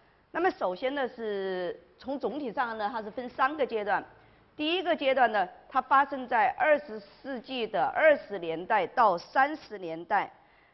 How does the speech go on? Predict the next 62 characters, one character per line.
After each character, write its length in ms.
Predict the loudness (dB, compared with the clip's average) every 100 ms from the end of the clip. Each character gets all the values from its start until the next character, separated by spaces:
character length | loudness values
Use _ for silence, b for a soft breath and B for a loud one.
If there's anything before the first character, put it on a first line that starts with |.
| b
那 100 | 0
么 80 | 0
这 180 | 2 0
样 180 | 2 2
一 200 | -2 -2
个 200 | 0 0
哲 200 | -2 -4
学 260 | -2 -2
传 280 | -4 -6 -6
统 200 | -6 -4
当 220 | 2 2
中， 180 | 0 -2
人 120 | -2
们 220 | -2 -4 -8 b b b b _ _ _
通 340 | -2 0 0 0
常 380 | 2 2 2
的 180 | 0 0
公 400 | 2 0 2 2
认 280 | 2 0 2
的 160 | 4 4
马 260 | 4 2
克 60 | 2
思 200 | -6 -12
主 160 | -10
义 160 | -10 -8
哲 200 | -6 -6
学 200 | -4 -6
家 220 | 0 2
呢， 180 | 2 -2 B B _
主 160 | -4
要 200 | 2 4
是 240 | 2 -2 -10
葛 180 | -6 -2
兰 220 | 0 -2
西、 340 | -4 -8 -8 -8
卢 180 | -4 -4
卡 180 | -4 -6
奇 220 | -6 -10
和 180 | -8 -8
科 200 | -6 -2
尔 160 | -2 -2
斯， 320 | -8 -12 -12 -14 _
主 60 | 0
要 100 | 0
是 60 | 2
他 100 | 0
们 120 | 0
三 240 | 0 0
个 80 | 0
人， 180 | -4 -4 b b -4
因 100 | 2
为 80 | 2
他 160 | 2
们 100 | -2
三 300 | -2 -2 -2
个 80 | -2
人 140 | -4
呢， 100 | -4
都 240 | -4 -4 -4
是 240 | -6 -12
这 100 | -10 -6
个， 580 | -4 -2 0 -2 -2